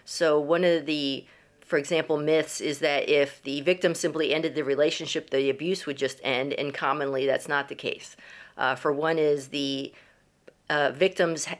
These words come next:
attempting to leave the relationship is the most lethal time for them, the more likely they're going to be killed. But also the abuse often continues, even if they successfully separated from a physical perspective. Now the perpetrators are ex-, um, are stalking their ex-partners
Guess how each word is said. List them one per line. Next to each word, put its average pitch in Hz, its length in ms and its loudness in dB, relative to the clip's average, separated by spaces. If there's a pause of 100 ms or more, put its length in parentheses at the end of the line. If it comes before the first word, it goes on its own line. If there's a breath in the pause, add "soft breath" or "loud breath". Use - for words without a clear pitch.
attempting 165 480 -2
to 156 60 2
leave 151 220 -2
the 151 100 -4
relationship 151 680 0
is 143 260 0
the 147 100 -4
most 147 260 2
lethal 165 440 0
time 151 360 0
for 175 160 -4
them, 180 240 2
the 165 80 -2
more 151 260 2
likely 139 400 0
they're 147 160 0
going 139 200 -4
to - 40 0
be 143 120 -6
killed. 180 440 0 (360 loud breath)
But 165 100 4
also 185 400 4
the 160 180 0
abuse 165 440 -2
often 160 400 0
continues, 190 640 0
even 165 280 -2
if 156 160 -2
they 143 220 0
successfully 147 760 -2
separated 151 580 0
from 143 180 -8
a 135 60 0
physical 165 420 -4
perspective. 135 680 -2 (400 loud breath)
Now 151 300 0
the 147 260 -2
perpetrators 147 680 0
are 139 100 4
ex-, 135 200 -2 (180)
um, 135 340 -2
are 127 140 0
stalking 180 520 -2
their 139 180 2
ex-partners 127 800 -4